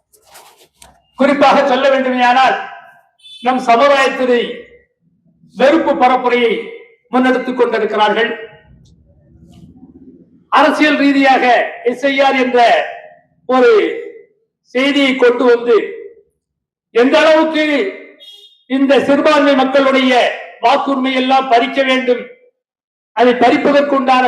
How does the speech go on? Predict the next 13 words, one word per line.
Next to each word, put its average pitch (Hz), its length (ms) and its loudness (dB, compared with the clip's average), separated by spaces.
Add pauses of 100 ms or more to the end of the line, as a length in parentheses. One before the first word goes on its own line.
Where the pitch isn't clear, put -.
சூழ்நிலைகள் 262 540 -2
என்ன 247 180 -6
இருக்கிறது 254 420 -4
என்பதை 233 300 0
பற்றி - 240 -4
எல்லாம் 220 320 -2 (480)
செய்து 233 180 2
கொண்டிருக்கிறார்கள். 208 720 0 (720)
இன்னும் 311 380 2
எத்தனையோ 285 340 0 (140)
பிரச்சனைகள் 277 460 2
எல்லாம் 277 280 0
இருக்கிறதே. 247 480 0